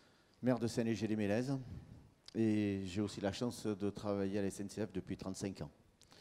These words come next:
Donc, euh, voilà. Euh, j'ai entendu beaucoup de choses aujourd'hui,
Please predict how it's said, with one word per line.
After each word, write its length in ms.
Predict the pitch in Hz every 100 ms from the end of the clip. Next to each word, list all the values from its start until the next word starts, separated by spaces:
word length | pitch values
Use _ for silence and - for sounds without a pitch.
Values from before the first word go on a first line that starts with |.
| - - -
Donc, 260 | 80 85 87
euh, 100 | 80 - - -
voilà. 200 | 62 71 - - - - - - - - - - - - - - - - -
Euh, 640 | 110 110 107 101 95 90
j'ai 140 | 95 117
entendu 300 | 117 113 107
beaucoup 280 | 107 104 110
de 60 |
choses 260 | - 120 104
aujourd'hui, 500 | 101 95 95 123